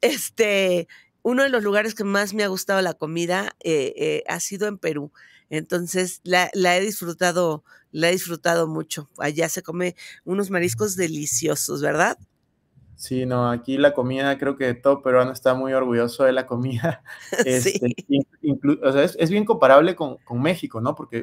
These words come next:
Speaker 2: todos los mexicanos están orgullosos de su comida, pero en, en, en Perú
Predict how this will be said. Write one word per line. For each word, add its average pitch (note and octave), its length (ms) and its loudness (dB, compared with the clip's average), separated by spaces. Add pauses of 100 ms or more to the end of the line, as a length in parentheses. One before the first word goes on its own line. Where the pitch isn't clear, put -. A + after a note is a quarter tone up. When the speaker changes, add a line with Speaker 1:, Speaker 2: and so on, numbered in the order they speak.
Speaker 2:
todos E3 180 8
los F#3 120 0
mexicanos C#3+ 320 -6
están D3 140 -4
orgullosos C#3+ 380 -2
de D3 60 -10
su - 60 -20
comida, C3 420 -4 (380)
pero B2+ 180 2
en, B2+ 200 -4
en, A#2+ 340 -2
en B2 220 -8
Perú C3+ 500 0